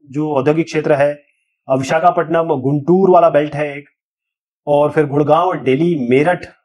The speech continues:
औद्योगिक प्रदेश है, कोल्लम और तिरुवनंतपुरम, ये industrial clusters हैं हमारे देश में, जहां जहां आपको ज्यादा industries मिलेंगी वो ये है। यहां पर एक बड़ा disaster हुआ था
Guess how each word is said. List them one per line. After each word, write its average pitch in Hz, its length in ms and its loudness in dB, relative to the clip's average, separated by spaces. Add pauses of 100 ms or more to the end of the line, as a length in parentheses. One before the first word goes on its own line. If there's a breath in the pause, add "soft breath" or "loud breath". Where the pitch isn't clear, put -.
(120)
औद्योगिक 147 360 -4
प्रदेश 151 360 -2
है, 139 240 -10 (460)
कोल्लम 190 500 2 (240)
और 151 240 -4
तिरुवनंतपुरम, 151 800 -2 (180)
ये 170 180 2
industrial 156 380 -2
clusters 135 400 -8
हैं 98 80 -20 (380)
हमारे 147 240 0
देश 170 260 0
में, 170 140 -2
जहां 147 240 -2
जहां 147 160 0
आपको 151 220 -2
ज्यादा 135 460 0 (200)
industries 139 560 -4
मिलेंगी 131 260 -2
वो 160 140 -4
ये 120 140 0
है। 85 140 -14 (1200)
यहां 160 260 0
पर 214 220 2
एक 196 140 0
बड़ा 170 340 2 (100)
disaster 120 400 -2
हुआ 127 260 -4
था - 300 -14